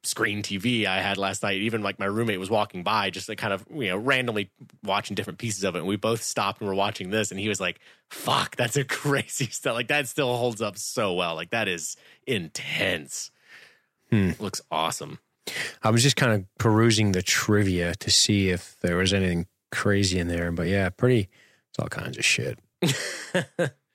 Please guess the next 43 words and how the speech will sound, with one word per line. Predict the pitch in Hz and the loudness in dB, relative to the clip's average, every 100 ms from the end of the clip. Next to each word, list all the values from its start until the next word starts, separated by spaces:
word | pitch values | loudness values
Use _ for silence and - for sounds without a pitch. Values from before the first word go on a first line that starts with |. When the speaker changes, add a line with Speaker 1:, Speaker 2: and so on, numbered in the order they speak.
| _ - - - | _ -18 -16 -4
Speaker 1:
He | 135 | 0
actually | 147 175 - 143 | 2 0 0 0
punched | 170 185 - | 2 0 0
a | |
guy | 101 87 | -2 -2
when | 87 | -2
he | 120 | -4
punched | 123 147 104 | -2 -4 -4
him. | 92 | 2
Speaker 2:
No, | 143 131 | 4 6
his | 113 | 6
Speaker 1:
Huh. | 120 | 4
Speaker 2:
third, | 151 143 131 | 4 4 4
uh, | 131 - | 4 4
Arnie's | 139 160 139 | 4 6 4
third | - - 131 127 | 2 0 2 4
collaboration | 131 123 127 123 113 | 2 4 4 4 2
with | 104 | 2
James | 117 107 | 2 2
Cameron. | 127 127 82 | 2 2 2
There | 104 | 0
you | 87 | 0
go. | 76 92 113 _ _ _ - | 0 0 -2 _ _ _ -2
Speaker 1:
And | 110 170 | 0 0
the | 165 | 0
last | 175 202 - | 0 -2 -8
one. | - | -14
Hasn't | - 101 110 | -10 -8 -4
made | 120 | -4
one | 117 120 | -2 -6
with | 123 | -6
him | 135 | -8
since. | - - - - - - _ _ _ _ _ _ _ _ _ _ _ _ _ _ _ _ | -8 -8 -8 -10 -14 -18 _ _ _ _ _ _ _ _ _ _ _ _ _ _ _ _
You | - _ - | -20 _ -6
gotta | 196 95 | -2 0
find | - 90 | 0 -4
a | |
spot | 80 - 95 | -4 -2 -2
in | 85 | 0
Avatar | 80 87 87 92 | -2 -2 -2 -2
nine | 87 90 151 | 0 0 0
for | 123 110 131 | -2 0 0
him. | 156 | -2